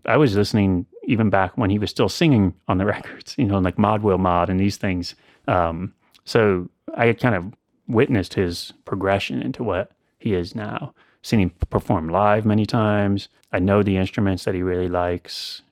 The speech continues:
I spent a lot of time in the studio with him, him pointing to things and showing me what's good about this. I remember once he showed me this noise source. He said, "This is the best noise source."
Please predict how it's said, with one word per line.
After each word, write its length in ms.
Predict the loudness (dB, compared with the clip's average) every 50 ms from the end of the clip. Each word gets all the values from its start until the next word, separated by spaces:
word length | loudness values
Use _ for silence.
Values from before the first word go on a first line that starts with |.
| -12
I 40 | -12
spent 280 | -10 -8 -8 -8 -8 -6 -4
a 40 | -2
lot 120 | -2 -2
of 40 | -2
time 260 | -4 -4 -4 -4 -4 -4
in 60 | -6
the 60 | -6
studio 440 | -8 -10 -10 -8 -4 -2 -2 0 0
with 140 | -2 -2 -2
him, 220 | -4 -4 -4 -4
him 180 | -4 -6 -6 -6
pointing 400 | -4 -4 -2 -2 -2 -2 -2 -4
to 100 | -4 -6
things 320 | -6 -4 -4 -4 -4 -4
and 160 | -4 -6 -8 -4
showing 240 | -2 -2 0 0
me 80 | 0 0
what's 380 | 0 2 0 0 0 -4 -10 -2
good 100 | -2 0
about 280 | 0 2 0 -2 -2 -4
this. 300 | -4 -4 -4 -4 -6 -10
I 120 | -10 -12 -12 -16 -20 -12 -4
remember 180 | -2 0 2 4
once 140 | 4 2 2
he 60 | 0
showed 200 | 0 2 2 2 4
me 60 | 2
this 160 | 0 0 2
noise 280 | 2 2 4 2 2 0
source. 280 | -4 -6 -6 -6 -8
He 100 | -10 -16
said, 160 | -14 -14 -14 _ _ _ _ _ _ _
"This 220 | -8 -8 -6 -2 -2
is 160 | -2 -2 -2
the 100 | -4 -8
best 320 | -4 -2 -4 -4 -2 -2
noise 240 | -2 0 0 -2 -2
source." 420 | -6 -8 -8 -8 -8 -10 -14 -14